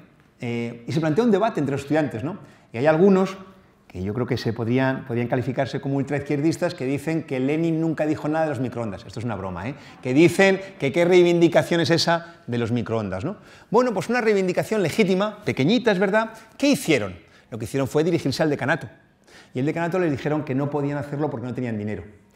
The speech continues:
Y ellos respondieron que no era su problema, que ellos eran estudiantes de la universidad y que la universidad debía proveerles la base material más elemental.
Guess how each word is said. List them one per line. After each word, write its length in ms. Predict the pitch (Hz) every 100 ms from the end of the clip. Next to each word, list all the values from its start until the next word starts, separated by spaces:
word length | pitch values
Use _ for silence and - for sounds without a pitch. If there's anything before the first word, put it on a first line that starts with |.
| - - _
Y 60 | 147
ellos 100 | 175
respondieron 520 | 156 190 180 196 185
que 140 | 143
no 140 | 135 156
era 120 | 156
su 220 | - 123
problema, 440 | 110 110 113 95 -
que 100 | -
ellos 140 | 120 117
eran 160 | 127
estudiantes 440 | 123 - 127 135 147
de 60 |
la 40 | 160
universidad 400 | 165 151 190 196
y 60 |
que 80 | 196
la 100 | 139
universidad 480 | 127 127 - 127 147
debía 360 | 160 151 160 160
proveerles 720 | 156 160 156 170 170 180 165
la 120 | 117
base 280 | 120 131 151
material 340 | 151 147 147
más 160 | 151 147
elemental. 540 | 143 131 120 151 151